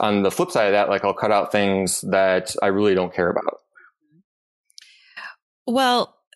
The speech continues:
Speaker 2: they say that, you know, saving up to ten percent is, is ideal for the average person, but that's if, that's if you wanna retire, like, never <laughs> or, like, by, you know, in your sixties and your seventies. And, and, and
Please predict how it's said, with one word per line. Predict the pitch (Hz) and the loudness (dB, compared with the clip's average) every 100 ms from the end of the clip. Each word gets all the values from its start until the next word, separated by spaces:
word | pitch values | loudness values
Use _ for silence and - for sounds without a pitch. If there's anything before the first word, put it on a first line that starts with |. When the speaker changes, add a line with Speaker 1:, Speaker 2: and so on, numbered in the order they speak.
| _ _ _ - | _ _ _ -8
Speaker 2:
they | 190 233 | 0 0
say | 226 - 381 | 2 0 2
that, | 185 180 - _ _ _ | 2 0 -2 _ _ _
you | 185 | 0
know, | 131 - | 2 -2
saving | - 202 208 202 | -2 0 2 2
up | 175 - | 0 -2
to | 170 | -2
ten | 190 175 | 0 0
percent | 180 165 175 165 147 147 | 0 0 0 2 2 2
is, | 131 85 - | 2 2 0
is | - 151 | 0 2
ideal | - - 156 160 139 | 2 2 2 2 2
for | 147 156 | 0 0
the | 143 - | 2 2
average | 143 139 143 | 2 0 0
person, | - 160 165 123 143 | 0 2 2 0 0
but | 156 147 | 0 0
that's | 175 - | -2 0
if, | 165 - - | -2 -4 -4
that's | 175 185 | -2 0
if | 202 | 2
you | 160 | 2
wanna | 147 151 - | 2 0 -2
retire, | 175 - 160 147 | -2 2 2 2
like, | 143 135 - | 2 0 0
never | 143 147 120 143 180 - | 0 2 2 2 2 0
<laughs> | 214 - | 0 0
or, | 226 | 0
like, | 208 165 - | 2 2 0
by, | - | 0
you | 143 175 | 0 2
know, | 143 | 0
in | 151 | 0
your | 165 | -2
sixties | - 180 165 151 | -2 0 2 4
and | |
your | 147 | 2
seventies. | - 170 160 139 120 120 - - - - - - | 0 0 0 0 0 0 -4 -6 -4 -2 -2 -2
And, | - 214 - | -2 -2 0
and, | 233 - - | -2 -2 -2
and | 202 220 | 2 2